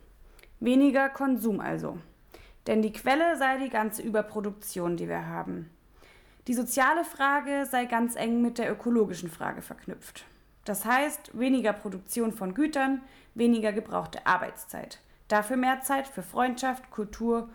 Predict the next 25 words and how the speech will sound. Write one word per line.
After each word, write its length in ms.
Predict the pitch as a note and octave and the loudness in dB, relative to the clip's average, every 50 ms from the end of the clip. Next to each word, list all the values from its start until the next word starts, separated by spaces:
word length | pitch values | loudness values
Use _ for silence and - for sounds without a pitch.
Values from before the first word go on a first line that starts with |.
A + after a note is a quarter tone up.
| - - _ | -20 -20 _
politisches 480 | - A#3 A3 A3 A3 G#3+ - F#3+ - - | -2 0 0 0 0 -2 -8 -10 -8 -4
Engagement 720 | - - G3 F#3 F3+ F3+ F3 F#3+ G3+ G#3 A3 A#3 A3+ A3+ - - - - | -4 -2 -2 0 -2 -2 -2 -2 0 2 2 2 2 -2 -6 -14 -18 -4
und 140 | - A#3 A#3+ | 4 6 6
noch 140 | A#3+ A3 A3+ | 6 6 2
vieles 380 | - - G#3 G#3+ A#3+ A#3 - | -2 -4 -4 -2 -2 -2 -2
mehr. 220 | A3+ G3 - C3 - - - _ - - - _ _ _ - _ _ _ - - - - - _ - - _ _ | -4 -4 -6 -6 -8 -14 -20 _ -20 -20 -20 _ _ _ -20 _ _ _ -20 -20 -20 -20 -20 _ -20 -20 _ _
Um 180 | A#3 A#3+ A#3+ | 2 2 4
das 280 | A#3+ B3+ C4+ C4+ - - | 4 4 2 2 0 -6
zu 100 | - A#3+ | -6 -4
finanzieren, 640 | - B3 A3+ G#3+ G#3 - - C4+ E4 F#4 F#4+ F#4+ F4+ | -2 0 0 -2 -2 -4 -2 0 2 2 2 2 0
müsste 300 | F4+ F4+ - - - - | -2 -2 -2 -2 -2 0
umverteilt 640 | - A#3 G#3 E3+ - F#3+ F3+ - - E3 F3+ - - | 2 2 2 2 0 -4 -4 -4 -6 -10 -10 -8 -4
werden, 300 | F#3+ F3 F3 F3 - - - - | -2 -2 -2 -2 -4 -8 -10 -16
von 400 | - - - D4 D4 D4+ D4+ D4 | -14 -2 2 4 6 6 6 4
oben 340 | - A3 A3+ A3+ A3 B3 C4 | 4 4 4 6 4 4 4
nach 200 | C#4 C4+ G#3+ - - | 2 0 -2 -6 -4
unten. 500 | G3 F#3 F3 E3 - - F3 E3 D#3+ E3 - - - - _ _ _ _ - - - _ _ - - - - - _ | -2 -2 -2 -4 -6 -8 -8 -8 -8 -10 -16 -20 -20 -20 _ _ _ _ -20 -20 -20 _ _ -20 -20 -20 -20 -18 _
Und 180 | - A#3+ A#3 G3+ | 0 0 4 4
was 220 | A#3 A#3 A3+ - | 4 2 4 2
soll 160 | B3 A#3 A3 A3+ | 2 2 2 0
es 120 | A3 A3 | -2 -4
in 120 | G#3 G3+ | -6 -4
einer 240 | - E3 G3 G3 F#3+ | -2 -2 0 0 -2
Postwachstumsgesellschaft 1400 | F#3+ - - - - - - - F#3+ - - - - G3+ F#3 - - F#3 F#3 F3+ F3 E3+ - - E3+ D#3+ E3 - - | -2 -4 -4 -6 -6 -4 -6 -6 -6 -6 -10 -6 -6 -6 -6 -6 -6 -4 -2 -2 -2 -4 -6 -8 -10 -12 -12 -10 -6
geben? 320 | G3 F3+ F#3 A3 C4+ F4 | -4 -2 0 0 0 0